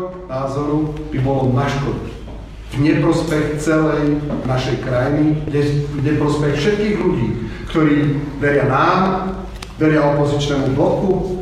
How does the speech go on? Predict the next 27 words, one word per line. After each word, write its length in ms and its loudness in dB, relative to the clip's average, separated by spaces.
veria 320 2
sas, 640 0
OLANO, 560 4
K 80 0
D 220 2
H, 40 0
P 20 0
S, 160 0
bolo, 320 -2
bolo 160 0
by 80 -2
to 80 0
v 160 -2
neprospech. 400 -2
Preto 260 4
dnes 480 2
sme 160 -2
oznámili, 800 4
po, 240 2
po, 160 0
po 160 0
rozhovoroch 720 2
sme 80 0
sa 240 0
dohodli, 480 2
že 240 -4
takúto 720 0